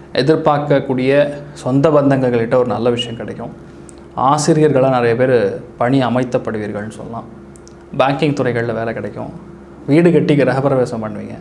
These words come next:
ஒரு பொருளாதாரத்துல நல்ல ஏற்றம் பெறும்னு சொல்லலாம். இது மட்டுமா, முதல் இரண்டு நாட்கள் சந்திராஷ்டமத்துடைய வேலைகள் கண்டிப்பாக இருக்கும்.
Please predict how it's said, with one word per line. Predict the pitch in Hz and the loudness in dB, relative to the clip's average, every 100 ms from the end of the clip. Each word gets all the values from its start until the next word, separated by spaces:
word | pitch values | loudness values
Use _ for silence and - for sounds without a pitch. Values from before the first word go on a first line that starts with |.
| - - - - - | -18 -20 -20 -20 -6
ஒரு | 120 120 | -2 0
பொருளாதாரத்துல | 123 135 151 143 123 123 | 2 4 4 2 0 -2
நல்ல | 127 113 120 | -4 -2 0
ஏற்றம் | 113 123 135 117 | 0 0 -4 -6
பெறும்னு | 107 104 | -8 -10
சொல்லலாம். | 107 - 117 - - - - - - - - | -12 -14 -14 -16 -18 -20 -20 -20 -20 -18 -10
இது | 127 | -2
மட்டுமா, | 135 139 127 123 | 0 0 0 0
முதல் | 117 139 175 | 0 2 4
இரண்டு | 139 151 156 | 4 2 2
நாட்கள் | 131 - 135 | 0 0 -4
சந்திராஷ்டமத்துடைய | 131 123 139 143 143 127 117 107 110 101 101 113 - | -4 -2 0 0 -2 -6 -6 -6 -6 -6 -8 -12 -6
வேலைகள் | 123 135 135 120 | 0 2 2 0
கண்டிப்பாக | 113 107 113 117 120 117 | -4 -8 -8 -6 -6 -6
இருக்கும். | 104 - - - | -10 -12 -16 -18